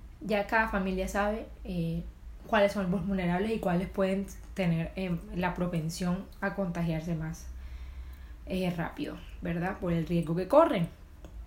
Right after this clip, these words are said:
Entonces, ¿qué hay que hacer? Claramente, o sea, lo primero en general, el resumen es que debemos extremar las medidas.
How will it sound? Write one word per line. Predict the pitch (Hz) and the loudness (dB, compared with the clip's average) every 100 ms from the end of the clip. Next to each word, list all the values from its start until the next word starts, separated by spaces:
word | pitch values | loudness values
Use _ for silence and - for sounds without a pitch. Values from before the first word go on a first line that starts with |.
| - - - - - - - | -14 -18 -16 -16 -16 -18 -6
Entonces, | 202 202 302 311 269 170 180 269 302 - - - - - - - - - | -2 8 10 10 8 0 0 0 -4 -10 -16 -18 -16 -16 -16 -16 -16 2
¿qué | 320 | 4
hay | 339 | 4
que | - | 2
hacer? | - - - - - - - - - | -2 -6 -12 -14 -18 -20 -18 -18 -10
Claramente, | - 285 311 254 208 208 | 2 6 6 4 -2 -2
o | |
sea, | 196 | 0
lo | 180 175 | 2 2
primero | 175 220 202 | 2 2 0
en | 180 | 2
general, | 170 160 165 190 302 | 4 4 2 2 2
el | 262 | 0
resumen | 180 175 202 262 | -2 -2 -2 -2
es | 285 | -4
que | - 269 | 2 2
debemos | 240 208 254 | 4 0 -2
extremar | 247 214 175 170 | -4 0 2 4
las | 185 214 | 2 2
medidas. | 190 170 202 214 - - - | 2 4 4 2 0 -6 -16